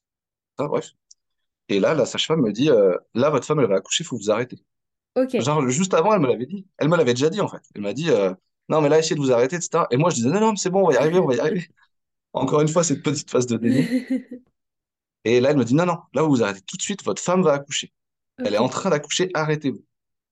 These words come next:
Speaker 1: Et, euh, et je me souviendrai toujours, l'endroit où on arrive, on arrive sur un rond-point. À gauche, il y a un petit parking, euh, isolé, un peu tranquille, tu vois. Je me dis, « Bon, bah, je vais là. »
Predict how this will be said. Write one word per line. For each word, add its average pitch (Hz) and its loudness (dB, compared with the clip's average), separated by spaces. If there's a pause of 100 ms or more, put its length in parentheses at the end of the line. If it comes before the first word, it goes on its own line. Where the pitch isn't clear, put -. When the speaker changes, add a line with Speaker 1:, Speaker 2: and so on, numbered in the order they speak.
(1160)
Speaker 1:
Et, 117 0
euh, 98 0 (680)
et 117 -4
je 120 0
me 120 2
souviendrai 110 0
toujours, 143 0 (440)
l'endroit 98 0
où 156 2
on 113 2
arrive, 117 -2
on 98 -6
arrive 113 -2
sur 127 -6
un 104 -2
rond-point. 101 -4 (180)
À 117 0
gauche, 143 -2
il 113 0
y - 0
a 98 -4
un 104 -6
petit 165 -8
parking, 165 -4 (140)
euh, 90 0
isolé, 135 2
un 110 2
peu 123 -4
tranquille, 117 -8
tu - -18
vois. 92 0
Je - -14
me 98 -10
dis, « 107 -10
Bon, 143 -4
bah, - -6
je 196 -6
vais 202 -2
là. » - -2